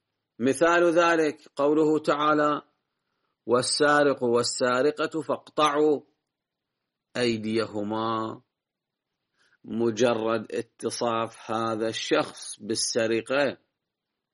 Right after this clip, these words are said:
في آن، في آن ما، في زمن سابق، يكفي لثبوت الحكم بوجوب شنو؟ قطع ال-، الأيدي. وجوب قطع الأيدي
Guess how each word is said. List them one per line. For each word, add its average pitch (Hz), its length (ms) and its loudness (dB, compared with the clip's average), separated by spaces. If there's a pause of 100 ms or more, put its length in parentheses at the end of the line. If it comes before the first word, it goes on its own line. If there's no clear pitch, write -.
(320)
في 120 480 -2
آن، 147 640 0 (200)
في 120 140 -4
آن 151 480 0
ما، 123 340 -2 (1080)
في 113 180 -2
زمن 117 460 -2
سابق، 110 600 -4 (1040)
يكفي 139 720 2 (1000)
لثبوت 123 720 -2
الحكم 151 560 -2
بوجوب 127 580 0
شنو؟ 139 340 -4 (360)
قطع 117 240 -6
ال-، 127 240 -2 (260)
الأيدي. 101 540 -8 (920)
وجوب 117 640 0
قطع 120 380 -6
الأيدي 117 840 -2